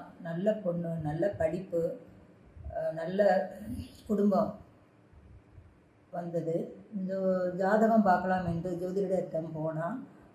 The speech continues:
பொருத்தமில்லை என கூறிவிடுவார்கள். இதே மாதிரி நிறைய வரன்கள் பொருத்தமில்லாமல் தட்டி போயிருச்சு. அந்த சமயம்தான் அட்சய இலக்கண பத்ததி என் கண்ணில் பட்டது.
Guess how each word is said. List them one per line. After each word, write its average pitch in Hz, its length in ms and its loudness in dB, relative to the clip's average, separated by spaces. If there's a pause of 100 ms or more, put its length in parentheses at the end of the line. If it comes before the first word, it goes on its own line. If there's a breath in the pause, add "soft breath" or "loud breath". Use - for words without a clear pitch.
(100)
பொருத்தமில்லை 196 580 2
என 170 220 0 (120)
கூறிவிடுவார்கள். 147 760 -4 (540)
இதே 202 220 0
மாதிரி 214 340 4
நிறைய 190 360 2
வரன்கள் 175 680 0 (240)
பொருத்தமில்லாமல் 190 720 2
தட்டி 185 420 -8
போயிருச்சு. 147 640 -8 (640)
அந்த 196 360 -4
சமயம்தான் 196 720 2 (220)
அட்சய - 240 -6
இலக்கண 220 380 0
பத்ததி 160 600 -4
என் 175 240 -4
கண்ணில் 180 400 -6
பட்டது. 233 540 -2